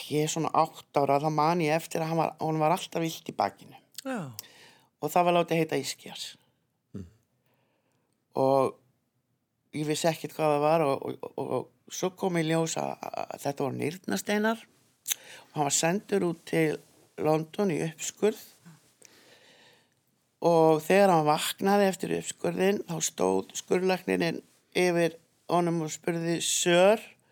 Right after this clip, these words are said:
Speaker 1: what on earth have you been eating?" "Cod liver oil." <laughs> Þá bara var,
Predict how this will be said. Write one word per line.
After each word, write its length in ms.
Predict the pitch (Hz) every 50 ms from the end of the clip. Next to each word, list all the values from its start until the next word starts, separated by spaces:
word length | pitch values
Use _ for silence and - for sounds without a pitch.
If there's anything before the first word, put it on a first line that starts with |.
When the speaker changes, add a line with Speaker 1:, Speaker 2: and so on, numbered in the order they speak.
| _ _ _ - - - - _ _ _ _
Speaker 1:
what 260 | - 208 202 - -
on 160 | 214 202 - - _ _ _ _
earth 480 | - 226 220 190 156 139 - - - -
have 180 | - 160 147
you 160 | 156 156 147
been 260 | - - 143 147 - -
eating?" 500 | - 175 175 165 - - - - - - _ _ _ _ _ _ _ _ _ _ _ _ _ _ _ _ _ _ _ _ _ _ _ - _ _ _ _ _ _ _ _ _ -
"Cod 240 | - - - -
liver 280 | - 165 190 185 170 160
oil." 260 | 147 127 123 123 123 - - - _ _ _ - _ _ _
<laughs> 100 | - - - 208 214 - - 453 415 190 - - 494 480 466 480 - 508 494 - - - - 98 - - - - - - - - 185 - - - - 175 - - -
Þá 240 | 440 427 - 190 180 170
bara 280 | - 185 180 180 175
var, 380 | 170 185 208 208 190 175 147